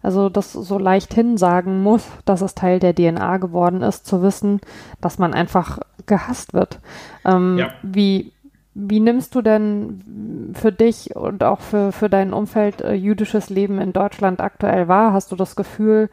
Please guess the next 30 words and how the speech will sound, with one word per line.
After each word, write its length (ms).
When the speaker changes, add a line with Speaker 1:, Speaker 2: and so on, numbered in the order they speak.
Speaker 1:
ähm, 880
ja, 220
dass 180
es 120
in 180
den 180
letzten 360
Jahren 500
tatsächlich, 580
ich 120
sag 140
mal, 220
wieder 260
schwieriger 680
geworden 460
ist? 220
Weil 240
wenn 100
man 180
von 300
außen 440
drauf 260
schaut, 220
ist 180
die 100
Wahrnehmung 520
auf 180
jeden 220
Fall 320
so. 200